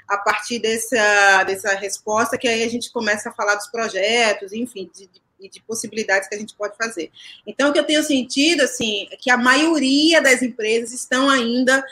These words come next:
no início de uma caminhada, né? Porque, de fato, a gente saiu de um momento em que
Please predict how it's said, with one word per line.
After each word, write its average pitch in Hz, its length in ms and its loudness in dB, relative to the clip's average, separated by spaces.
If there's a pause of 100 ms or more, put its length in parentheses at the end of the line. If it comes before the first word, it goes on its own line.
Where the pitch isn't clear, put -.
(340)
no 262 140 4
início 294 680 6
de 233 160 -4
uma 233 200 -2
caminhada, 165 600 -2
né? 202 240 -8
Porque, 370 280 -4
de 320 100 0
fato, 311 560 2 (260)
a 233 120 4
gente 294 280 2
saiu 285 760 2 (320)
de 247 240 -2
um 285 180 2
momento 240 480 2
em 240 140 -4
que 226 360 -8